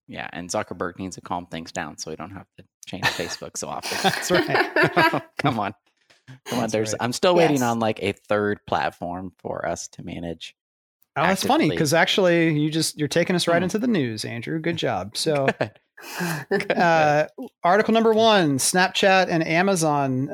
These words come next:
Speaker 2: seemingly teaming up, and I think, I think more to come. So, you know, the headline here from TechCrunch, "Snapchat code reveals team up with Amazon for camera search." What's this one,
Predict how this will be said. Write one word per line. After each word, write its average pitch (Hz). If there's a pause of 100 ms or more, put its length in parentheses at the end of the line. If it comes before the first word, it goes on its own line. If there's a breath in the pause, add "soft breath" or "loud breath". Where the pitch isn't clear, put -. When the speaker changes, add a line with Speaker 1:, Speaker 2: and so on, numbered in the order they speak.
Speaker 2:
seemingly 165
teaming 156
up, 139
and 143
I 147
think, 147 (120)
I 151
think 147
more 135
to 120
come. 110
So, 123
you 131
know, 113
the 110
headline 147
here 143
from 131
TechCrunch, 165 (600)
"Snapchat 180 (260)
code 175
reveals 175
team 233
up 214
with 151
Amazon 165
for 143
camera 127
search." -
What's -
this -
one, 131